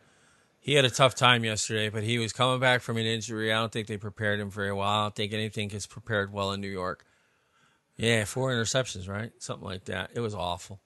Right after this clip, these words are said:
But you know what? That number's gonna grow because Dolphin fans, um, some of 'em anyway,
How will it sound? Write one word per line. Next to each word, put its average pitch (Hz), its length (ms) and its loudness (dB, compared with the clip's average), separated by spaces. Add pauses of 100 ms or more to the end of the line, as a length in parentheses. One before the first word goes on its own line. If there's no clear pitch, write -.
(140)
But 120 240 -2
you 135 100 2
know 143 140 2
what? 139 280 2 (360)
That 143 240 6
number's 135 340 2
gonna 123 200 0
grow 107 500 0 (880)
because 107 420 2
Dolphin 107 440 2
fans, 107 600 0
um, 92 500 -6
some 101 200 -4
of 101 140 -6
'em 104 200 -4
anyway, 104 720 0